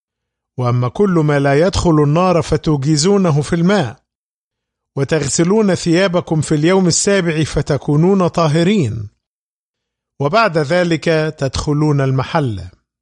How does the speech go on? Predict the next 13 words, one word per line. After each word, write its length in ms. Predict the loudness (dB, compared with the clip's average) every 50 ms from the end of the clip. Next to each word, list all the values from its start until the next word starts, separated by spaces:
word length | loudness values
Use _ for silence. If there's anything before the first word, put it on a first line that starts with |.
| _ _ _ _ _ _ _ _ _ _ _ _ _ _ _ -10
وكلم 520 | -8 -6 -4 -2 0 0 2 2 2 2
الرب 340 | 2 2 2 0 0 0 0
موسى 380 | 0 2 2 2 2 2 0 -2
قائلاً: 800 | -2 -2 0 0 2 2 2 2 2 2 2 2 0 0 -2 -6 _ _ _ _ _ _ _ _ _ _ _ _ _ 0
"أحصي 380 | 0 0 0 -2 -4 -4 0 2
النهب 420 | 2 4 4 4 2 2 2 2
المسبي 760 | 0 2 2 2 2 0 0 -2 0 0 0 2 2 2 2
من 220 | 2 2 2 2
الناس 440 | 2 4 4 4 2 2 0 0 0
والبهائم، 960 | 0 2 2 0 0 -2 -2 0 0 0 0 -2 -4 -6 -8 -6 -6 -8 -10 -12 _ _ _ _ _ _ _ _ _ _ _ _ _ _ _ _ _ _ _ _ _ -2
أنت 240 | 0 0 2 2 2
وألعازار 880 | 0 0 0 0 0 0 0 2 2 2 2 2 2 2 2 2 2 0
الكاهن 760 | -2 -2 0 0 2 2 2 2 2 2 0 0 -2 -4